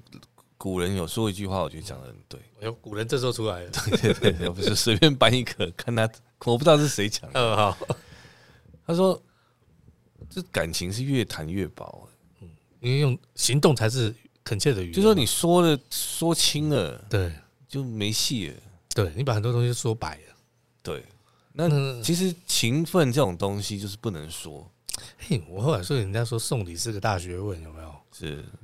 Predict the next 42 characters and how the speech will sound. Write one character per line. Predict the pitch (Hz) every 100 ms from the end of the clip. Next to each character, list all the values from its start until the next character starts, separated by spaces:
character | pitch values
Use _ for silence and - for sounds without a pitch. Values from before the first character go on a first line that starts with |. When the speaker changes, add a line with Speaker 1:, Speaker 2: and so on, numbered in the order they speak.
| _
Speaker 2:
因 | -
为 | 190
我 |
们 | 120 113
现 | 180 165
在 | 98
人 | 92
常 | 101
常 | 107
会 | 120
说 | 104 110
，“啊， | 127
我 | 104
送， | - 113 104 110
要， | 131 135
要 | 131
跟 | 127
你 | 107
讲 | 90
很 | 87
清 | 90 104
楚， |
说 | 101
这 | 117
都 | 110 107
有 | 87
价 | 104
值， | 92
怕 | 92 117
你 | 95
怎 | 85
么， | 80
怎 | 78
么。” | 80 -
Speaker 1:
对。 | - 76 98 - -
Speaker 2:
啊， |
有 | 175 131
的 |
时 | 131
候 | 160
是 | 123 123 - _ _ _ _ _ _
他， | -